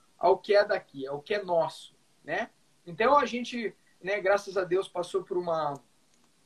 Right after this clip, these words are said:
por um, tem passado, né, por uma, por uma pandemia aqui muito diferente, com certeza, do que o Brasil tá passando, mas pra nós, realmente, esse senso de comunidade, eu, como brasileiro que moro aqui há dez anos, foi muito bacana de ter,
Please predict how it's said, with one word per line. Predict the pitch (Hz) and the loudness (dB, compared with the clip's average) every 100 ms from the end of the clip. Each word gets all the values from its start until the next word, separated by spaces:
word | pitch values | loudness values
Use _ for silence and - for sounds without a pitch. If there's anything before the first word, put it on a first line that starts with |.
| _ - | _ -14
por | 156 | -10
um, | 151 143 - - | -10 -12 -16 0
tem | - 247 | 4 6
passado, | 233 196 - 208 208 165 | 10 8 8 6 6 4
né, | 156 170 | -2 -6
por | - | -6
uma, | 165 151 139 - _ _ _ _ _ | -6 -6 -6 -10 _ _ _ _ _
por | - | -2
uma | 160 185 | 0 0
pandemia | 180 170 165 185 170 | -2 -4 -4 2 0
aqui | - 175 180 | 0 -8 -6
muito | 185 - | -6 -10
diferente, | - - 160 175 180 - | -8 -2 -2 -2 -6 -8
com | 170 | -6
certeza, | 175 - 165 | -6 -4 -4
do | 156 | -4
que | 175 | -2
o | |
Brasil | 156 147 156 175 | 4 4 2 -2
tá | 180 | 2
passando, | 147 143 - 151 185 202 | 2 2 0 0 0 0
mas | 185 175 165 - _ _ _ _ _ | 2 2 0 -10 _ _ _ _ _
pra | 190 202 | 10 10
nós, | 175 180 226 220 | 8 4 2 0
realmente, | 208 175 165 196 226 196 | -6 -6 -8 -10 -12 -10
esse | 180 - | -12 -12
senso | - - 214 226 | -10 -4 -4 -4
de | 180 | -10
comunidade, | - 180 170 156 160 180 175 156 | -6 -6 -6 2 6 6 6 4
eu, | 165 208 196 - | 8 8 6 -2
como | 165 | -8
brasileiro | 160 156 151 143 147 170 151 | -2 0 -2 -6 -6 -4 -6
que | 147 | -10
moro | 151 170 160 | 0 0 0
aqui | - 165 | -2 -6
há | |
dez | 156 143 131 127 | -2 -4 -4 -14
anos, | 147 190 180 | -16 -14 -12
foi | 175 | -12
muito | 165 196 208 | -12 -14 2
bacana | 196 - 175 175 | 2 2 -4 -8
de | 165 160 | -10 -18
ter, | - 156 180 | -6 -2 -2